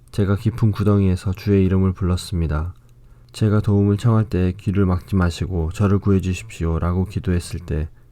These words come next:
주께서 들어주셨습니다. 제가 주께 부르짖을 때 주께서 가까이 오셔서 "두려워하지 마라." 하고 말씀해 주셨습니다. 주님,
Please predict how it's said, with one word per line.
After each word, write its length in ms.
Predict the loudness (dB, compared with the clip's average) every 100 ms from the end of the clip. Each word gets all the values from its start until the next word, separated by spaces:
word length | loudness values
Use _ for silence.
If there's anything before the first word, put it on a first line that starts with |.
| -18
주께서 360 | -12 -4 -2 -2
들어주셨습니다. 1080 | 0 0 0 -2 -4 -2 -2 -2 -2 -4 -10 -20 -20 -20 -20 -20 -20 -20 -20
제가 240 | -4 0 2
주께 280 | 0 -2 -2
부르짖을 540 | 0 -2 -2 -2 -4
때 400 | -2 -2 0 -2 -6
주께서 320 | -6 -4 -4
가까이 400 | -6 -4 0 0
오셔서 580 | 0 -2 -4 -2 -4 -6 -16 -20 -20
"두려워하지 540 | -6 0 2 2 0 0
마라." 340 | 0 2 2
하고 260 | 0 0 0
말씀해 400 | -2 -2 -2 -4
주셨습니다. 800 | -4 -10 -8 -6 -4 -2 -4 -8 -14 -20 -20 -20 -20 -20 -20 -20 -14
주님, 460 | -2 0 2 0